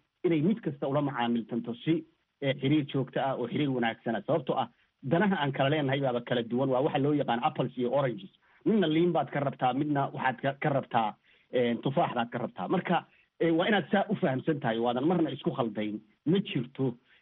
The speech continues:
eh, eh, dowlad, eh, adduunkoo dhan, dowladahoo dhan isku si u wada aragtaa ma jirto. Taas macnaheedu ma aha in aad ka madax bannaanaato dowladaha kale iyo khilaafkooda iyo waxa iyaga ka dhexeeya. Arrinta Niilka oo kale hadda waxaa laga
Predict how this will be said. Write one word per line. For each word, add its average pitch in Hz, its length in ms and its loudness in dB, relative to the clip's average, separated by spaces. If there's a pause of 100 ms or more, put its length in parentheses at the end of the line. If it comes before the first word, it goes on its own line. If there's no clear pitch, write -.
(140)
eh, 131 280 2
eh, 131 160 0
dowlad, 156 460 2 (560)
eh, 135 200 0
adduunkoo 170 760 2
dhan, 202 160 4 (140)
dowladahoo 165 440 2
dhan 262 160 0
isku - 200 -14
si - 180 -10
u 180 120 4
wada 131 180 2
aragtaa 117 340 -4
ma 135 100 0
jirto. 139 380 -8
Taas 180 220 2
macnaheedu 165 460 2
ma 165 220 2
aha 110 180 -2 (320)
in 196 240 4
aad 139 180 -2
ka 190 120 0
madax 151 260 0
bannaanaato 127 560 0
dowladaha 139 420 0
kale 135 220 -2
iyo 117 140 -2
khilaafkooda 131 560 0
iyo 123 140 0
waxa 127 220 0
iyaga 123 200 0
ka 127 120 -2
dhexeeya. 101 420 -6
Arrinta 175 240 2
Niilka 156 360 2
oo 120 60 0
kale 120 200 -2
hadda 135 260 0 (400)
waxaa 185 180 2
laga 180 160 4